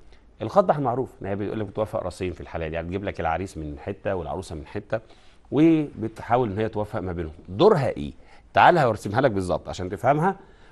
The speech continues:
وفي نفس الوقت هوريك العامل الحفاز هيعمل إيه. آدي مثلًا الخطبة بتاعتك، عندك العريس من هنا مثلًا، منين؟ هتقولي من أسوان.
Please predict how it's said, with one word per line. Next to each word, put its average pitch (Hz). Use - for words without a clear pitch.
وفي 113
نفس 208
الوقت 185
هوريك 160
العامل 170
الحفاز 147
هيعمل 135
إيه. 82
آدي 165
مثلًا 190
الخطبة 110
بتاعتك، 85
عندك 143
العريس 127
من 120
هنا 139
مثلًا، 139
منين؟ 107
هتقولي 104
من 107
أسوان. 101